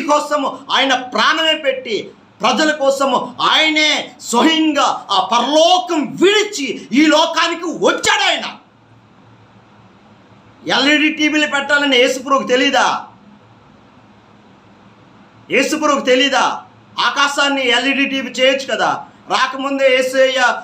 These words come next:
అక్కడి నుంచే మెసేజ్ చెప్పచ్చు కదా. అపొస్తలుల కార్యాలు చదవండి అయ్య గారు, వాక్యము ఎలాగుంది? శిష్యులుగా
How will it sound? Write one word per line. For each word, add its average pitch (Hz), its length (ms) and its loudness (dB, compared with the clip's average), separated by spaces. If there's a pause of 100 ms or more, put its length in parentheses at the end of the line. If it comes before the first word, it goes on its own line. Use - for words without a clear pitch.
(220)
అక్కడి 254 240 -6
నుంచే 262 200 -2 (120)
మెసేజ్ 262 340 -4
చెప్పచ్చు 262 420 -2
కదా. 175 180 2 (2750)
అపొస్తలుల 311 540 0
కార్యాలు 302 300 2
చదవండి 294 400 -4
అయ్య 175 240 -2
గారు, 220 260 2 (960)
వాక్యము 302 560 0 (840)
ఎలాగుంది? 311 440 0 (160)
శిష్యులుగా 311 460 2